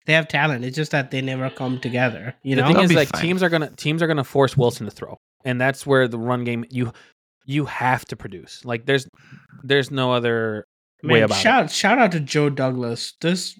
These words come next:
Speaker 1: Dalvin Cook move with Brees, if it's, especially if they go run heavy, is, like, the move, man. Good, kudos to him.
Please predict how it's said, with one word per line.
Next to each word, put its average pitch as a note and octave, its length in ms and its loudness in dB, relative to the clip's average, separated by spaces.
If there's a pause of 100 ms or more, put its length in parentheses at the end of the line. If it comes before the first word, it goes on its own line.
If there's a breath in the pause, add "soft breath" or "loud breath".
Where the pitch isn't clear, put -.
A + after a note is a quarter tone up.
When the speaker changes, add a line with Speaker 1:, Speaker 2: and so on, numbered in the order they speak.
(120)
Speaker 1:
Dalvin D3+ 360 0
Cook C#3+ 260 -4
move B2+ 440 -4 (520)
with D3 280 -2
Brees, F3+ 380 2
if D3+ 160 2
it's, D#3 140 2
especially D#3+ 400 0
if E3+ 60 -2
they D3+ 160 0
go C#3+ 140 0
run C3+ 220 0
heavy, D#3+ 520 0 (400)
is, D3+ 280 -6
like, C3 240 0 (120)
the C#3 200 2
move, B2 400 -6
man. A#2 300 -2 (140)
Good, D3 220 0 (180)
kudos D#3+ 440 4
to B2 100 -4
him. A2 200 -6